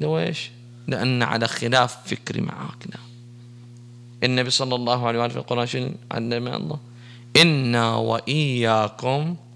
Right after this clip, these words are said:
شنو؟ "لعلى هدى أو في ضلال مبين". مع أنه يعرف النبي أنهم على باطل ولا لا؟ يعرف أنه على حق أو لا؟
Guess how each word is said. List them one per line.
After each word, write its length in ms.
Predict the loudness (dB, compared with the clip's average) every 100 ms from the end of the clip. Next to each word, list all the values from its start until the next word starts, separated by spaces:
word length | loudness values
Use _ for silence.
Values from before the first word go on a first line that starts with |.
| -20 -6
شنو؟ 240 | -4 -4 -6 -14 -20 -20 -20 -20 -20 -8 2
"لعلى 360 | 4 6 4
هدى 640 | 2 2 0 2 2 2 -2 2
أو 200 | 6 6
في 240 | 4 -2 -2
ضلال 680 | 0 0 2 0 0 -2 -6 -10 -20 -20 -16 -10
مبين". 260 | -8 -8 -10 -16 -20 -2
مع 140 | 2
أنه 140 | 4 6
يعرف 300 | 6 6 4
النبي 280 | 2 2 2
أنهم 200 | 0 2
على 120 | 2
باطل 300 | 2 0 -4
ولا 160 | -2
لا؟ 180 | -2 -2 -6 -18 -20 -20 -20 -20 -20 -20 -20 -20 -20 -20 -20 -20 -20 -20 -20 -20 -20 0
يعرف 320 | 4 6 6
أنه 180 | 4 6
على 180 | 6 4
حق 260 | 2 0 0
أو 120 | 0
لا؟ 200 | 0